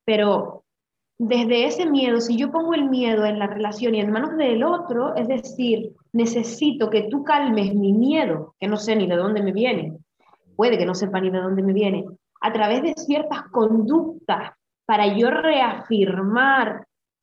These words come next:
que tú, eh, me vas a dar aquello que yo estoy anhelando, buscando, deseando, necesitando, o de lo que estoy carente, no lo sé, existen un montón de opciones,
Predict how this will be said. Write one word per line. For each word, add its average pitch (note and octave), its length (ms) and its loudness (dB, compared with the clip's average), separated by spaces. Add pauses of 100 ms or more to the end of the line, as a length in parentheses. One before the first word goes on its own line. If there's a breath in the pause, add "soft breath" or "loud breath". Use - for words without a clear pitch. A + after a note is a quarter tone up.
que G#3+ 280 -2
tú, C#4 640 0
eh, G#3+ 500 4 (200)
me A3+ 220 4
vas B3+ 200 0
a D4 180 2
dar C4+ 300 4
aquello A#3 340 2
que G3+ 200 0
yo A#3+ 120 2
estoy C#4+ 360 -2
anhelando, A3+ 560 0
buscando, G#3+ 640 -2
deseando, G#3 460 0
necesitando, G3 1120 -4 (280)
o G#3 100 0
de G3+ 100 2
lo G3+ 120 2
que G3 60 -2
estoy G#3+ 180 -4
carente, B3 480 -2
no F3+ 100 0
lo G#3 160 -4
sé, G3+ 120 -4
existen G3+ 420 -6
un F#3 80 -2
montón F#3 280 -6
de F3 60 -4
opciones, A3 560 -4